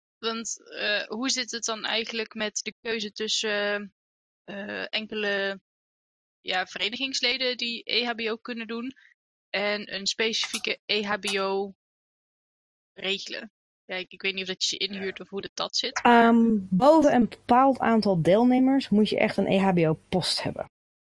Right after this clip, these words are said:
Speaker 2: Ehm, eh,
Speaker 1: Ah.
Speaker 2: de regels daarvoor staan uitgelegd op de, op de site van de Rode Kruis. Die heb ik toevallig, eh, eh, vorige week nog nagelezen. Ehm, als je, als je denkt over, ehm, evenementen als bijvoorbeeld Elfje of Kazelfest, ehm,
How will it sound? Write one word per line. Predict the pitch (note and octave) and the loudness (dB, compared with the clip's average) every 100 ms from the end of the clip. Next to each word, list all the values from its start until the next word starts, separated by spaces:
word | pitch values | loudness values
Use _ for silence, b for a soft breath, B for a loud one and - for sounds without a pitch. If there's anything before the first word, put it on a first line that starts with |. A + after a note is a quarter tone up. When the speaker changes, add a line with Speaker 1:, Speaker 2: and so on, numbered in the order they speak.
| _ | _
Speaker 2:
Ehm, | - D#3 D3+ D3 C#3+ - | -2 0 0 0 -2 -2
eh, | D#3 D3+ C#3+ C#3+ D3 D3+ D3 _ _ _ _ | -2 0 0 0 0 -2 -6 _ _ _ _
Speaker 1:
Ah. | C4+ D#4 D#4 A#3 F3 | -10 -8 -10 -12 -12
Speaker 2:
de | - F#3+ | 0 4
regels | G3+ A#3+ - | 4 4 2
daarvoor | A3+ G3 A3+ A#3 | 2 2 0 2
staan | - - A#3 - | 2 2 2 4
uitgelegd | A3+ A3 G#3+ G3+ | 0 2 -2 -2
op | F#3 | -2
de, | - | 0
op | F#3+ F#3 | -2 0
de | |
site | F#3+ G3+ G3 | 0 2 2
van | G3+ | 0
de | F#3 | 0
Rode | F3 D#3+ | 0 -2
Kruis. | - D#3 B3+ D#4 - - | 0 0 0 -2 -8 0
Die | F#3+ | 0
heb | F3 | 0
ik | |
toevallig, | - E3+ G3 F3+ - | -6 -4 -2 -2 0
eh, | F3 D#3+ D#3+ - D#3 | 2 2 2 0 0
eh, | D3+ | -2
vorige | - F#3 - | -4 -6 0
week | E3 D#3+ | -2 -2
nog | D3+ | -4
nagelezen. | E3 E3+ F3+ G#3 G#3 G#3+ A3 B B _ _ _ | -2 -2 0 0 2 0 -2 B B _ _ _
Ehm, | F#3 F#3 | 2 2
als | - G3+ - | 4 2 4
je, | A3 G3+ | 2 4
als | G#3+ G3 | 2 4
je | G#3+ G3 | 2 2
denkt | F#3+ A#3 A3 | 4 2 2
over, | G#3+ G3+ G3+ G3 | 0 2 2 4
ehm, | - F3 E3+ E3+ E3 | 2 2 2 0 -2
evenementen | - G3 E3+ F#3 F3+ | 0 0 2 2 2
als | - E3+ E3+ | 0 0 0
bijvoorbeeld | - - F3 E3+ D#3+ | -2 -2 2 2 2
Elfje | D#3+ E3 F#3 D#3+ | 2 2 0 0
of | D3+ | 0
Kazelfest, | - E3 A3 - A3 - - _ _ _ _ _ _ - | -2 0 -2 0 0 -2 -8 _ _ _ _ _ _ 0
ehm, | F3 E3+ | 2 2